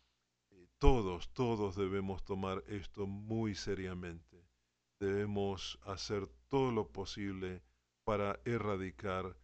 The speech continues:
el pecado del racismo. Yo sé, tengo conocimiento que muchos de nuestros radioescuchas han sido víctimas del racismo y también deben tener mucho dolor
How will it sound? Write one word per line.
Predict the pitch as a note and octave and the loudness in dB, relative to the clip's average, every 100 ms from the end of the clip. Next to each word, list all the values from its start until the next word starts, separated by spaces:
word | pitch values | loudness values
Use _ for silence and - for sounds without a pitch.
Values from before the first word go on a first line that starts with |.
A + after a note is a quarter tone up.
| _ _ | _ _
el | G#2+ G2 | -8 -6
pecado | G#2 F#2 G2 F#2+ | -6 -2 0 0
del | F#2+ | -2
racismo. | F#2+ F#2 A#2+ G#2+ F2+ F2+ D#2+ _ _ _ _ _ _ _ _ _ _ _ - | -4 -4 -2 -2 -4 -8 -10 _ _ _ _ _ _ _ _ _ _ _ -8
Yo | G2+ | -6
sé, | F#2 - A#2+ G2 - - _ _ _ _ _ _ | -2 0 2 2 -2 -14 _ _ _ _ _ _
tengo | C3 B2+ G#2+ | 2 4 2
conocimiento | F#2 F#2 - G2 G2 F#2+ G2+ F#2+ | 0 -4 -4 -4 -2 -2 -2 -4
que | - F2+ E2+ E2+ - _ _ _ _ _ _ | -4 -4 -4 -6 -16 _ _ _ _ _ _
muchos | G2+ A2 A2 G#2+ F#2+ | -4 -2 0 0 0
de | F#2 | -2
nuestros | F2+ F2+ F#2 F2 | -4 -6 -8 -4
radioescuchas | F#2+ F#2 F2+ - C3 B2+ - F2+ E2+ - _ _ _ _ | -2 -2 -4 -4 -2 -2 -2 -4 -6 -16 _ _ _ _
han | F#2+ F#2+ | -10 -8
sido | G#2 F#2+ F#2 | -4 -2 0
víctimas | A2+ A2+ - F#2 E2+ D#2+ - _ _ | 0 0 -4 -6 -6 -10 -14 _ _
del | G2 F#2 | -6 -2
racismo | F2+ F2+ G2+ E2+ E2 D#2+ _ _ _ _ _ _ _ - | -2 -4 -4 -6 -10 -20 _ _ _ _ _ _ _ -10
y | G#2 | -6
también | G#2+ G#2 G2+ A2+ A2 G#2+ A2+ - _ _ _ _ _ _ | -2 0 2 4 4 0 -6 -14 _ _ _ _ _ _
deben | G#2+ G#2 F#2+ | 0 2 2
tener | F2 G2+ G#2 | 0 0 0
mucho | G2+ G#2 G#2+ | 0 -2 -2
dolor | F#2+ G2+ A2 G2+ F2 | 0 2 4 4 2